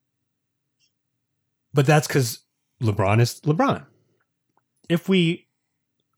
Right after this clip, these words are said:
if, if the entire time he was in the league, we said,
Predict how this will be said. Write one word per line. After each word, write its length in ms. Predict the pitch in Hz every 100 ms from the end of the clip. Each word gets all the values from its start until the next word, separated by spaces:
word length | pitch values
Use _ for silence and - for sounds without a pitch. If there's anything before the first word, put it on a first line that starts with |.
| _ _ _ _ _
if, 180 | 151 143 _ -
if 320 | 156 131 - _ -
the 180 | 135
entire 380 | 160 151 202 190
time 260 | - 180 170
he 80 | 160
was 120 | 147
in 100 | 151
the 80 | 143
league, 240 | 170 180
we 100 | 147
said, 380 | 127 135 117